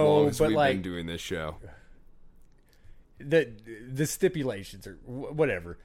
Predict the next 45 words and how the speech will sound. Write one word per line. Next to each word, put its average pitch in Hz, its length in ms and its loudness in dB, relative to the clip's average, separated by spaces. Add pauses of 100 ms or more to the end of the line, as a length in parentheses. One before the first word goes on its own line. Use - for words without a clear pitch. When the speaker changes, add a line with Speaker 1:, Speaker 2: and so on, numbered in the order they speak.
(100)
Speaker 1:
Yes. 120 320 6
Speaker 2:
It's 160 280 0
a 151 60 8
hardcore 135 460 2
freaking 98 280 -4
match. 73 340 -10
Speaker 1:
So 151 160 4
Speaker 2:
They, 143 60 10
Speaker 1:
this 151 140 2
is, 147 60 -2
Speaker 2:
they 160 140 8
throw 170 240 2
Speaker 1:
this 180 60 8
is 170 60 4
gonna 160 120 6
Speaker 2:
in 151 80 6
Speaker 1:
be 147 60 4
the 165 140 6
third 170 300 6
time 135 360 2
that 110 260 0 (420)
Bram 131 580 2 (120)
beats 131 300 2
Abyss 127 580 4
in 131 240 4
a 139 120 4
very, 151 420 6
very, 131 400 2
very 117 480 2
similar 110 480 -4
match 98 480 -6
to 113 120 -8
last 90 360 -6
week. - 360 -12 (220)
Speaker 2:
Yeah. 135 220 0 (500)
Speaker 1:
It's 123 140 2
Speaker 2:
Almost, 180 680 6 (340)
uh, 131 200 -2 (140)
Speaker 1:
a 123 100 0
match 143 300 6
with 143 120 0
an 139 100 6
obstacle 123 520 2
course. - 460 -12 (100)
Speaker 2:
Yeah. 120 320 4